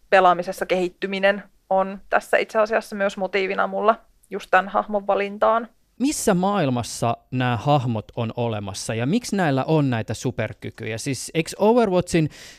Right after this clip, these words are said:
Speaker 2: taustatarinassa ole joku tämmönen aika klassinen skifi-henkinen juttu siitä, että, ö, ihminen kehittää hyviä robotteja, hienoa tekoälyä, sit tekoäly tekee Terminaattorit ja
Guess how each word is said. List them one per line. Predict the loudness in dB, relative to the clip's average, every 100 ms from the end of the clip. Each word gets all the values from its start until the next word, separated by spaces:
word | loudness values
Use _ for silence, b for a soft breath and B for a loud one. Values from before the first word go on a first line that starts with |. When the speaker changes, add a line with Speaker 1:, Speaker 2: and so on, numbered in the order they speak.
| B
Speaker 2:
taustatarinassa | 4 4 2 -2 0 0 2 0 -2 -2 0 0 2
ole | 0 2
joku | 2 2 0
tämmönen | 0 0 0
aika | 0 -2
klassinen | 0 2 2 2 -2 -2 -4
skifi-henkinen | -4 -2 0 -2 -4 _ -12 -12 -8 -4 -2 -2 -2 -2 -4 -4
juttu | -2 -2 -2 -4
siitä, | -2 -2 -2 -2
että, | -2 -2 0 0
ö, | -2 -6 -8 -10 -16 -18 _ -20 -20 _
ihminen | 0 2 2
kehittää | 2 2 2 2 4 4 2 0 -2
hyviä | 0 2
robotteja, | 2 0 -2 -2 0 0 0
hienoa | 0 0 0
tekoälyä, | -2 -2 0 0 0 -2 -4
sit | -6 -2
tekoäly | 0 2 2 2 -2 -4
tekee | -4 -2 -2
Terminaattorit | 0 0 0 -2 -2 -4 -4 -6 -6 -6
ja | -4 -4